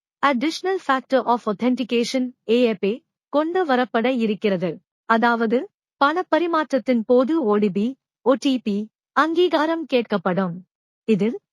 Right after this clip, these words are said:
இப்போது கூடுதலாக அங்கீகாரம் சேர்க்கப்பட இருக்கிறது.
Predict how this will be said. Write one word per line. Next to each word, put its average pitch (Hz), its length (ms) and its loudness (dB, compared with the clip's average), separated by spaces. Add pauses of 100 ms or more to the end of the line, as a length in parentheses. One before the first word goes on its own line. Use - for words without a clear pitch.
(160)
இப்போது 349 520 0
கூடுதலாக 269 800 0
அங்கீகாரம் 254 720 0 (100)
சேர்க்கப்பட 240 480 0
இருக்கிறது. 202 720 0